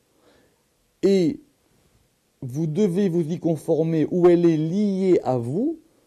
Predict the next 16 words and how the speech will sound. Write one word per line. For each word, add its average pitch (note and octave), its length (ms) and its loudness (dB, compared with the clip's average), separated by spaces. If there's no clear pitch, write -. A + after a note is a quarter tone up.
parce - 240 -2
qu'il F3 300 -4
y F3 60 6
a E3 60 4
un D#3 100 2
kadosh D#3+ 880 4
avec A2+ 460 -2
un G2 120 -2
vav, D3+ 380 -4
et B2 60 0
on A#2+ 80 0
voit A2 180 0
bien A#2+ 320 -2
dans G#2+ 140 -6
le G#2 100 -6
vav G#2 520 0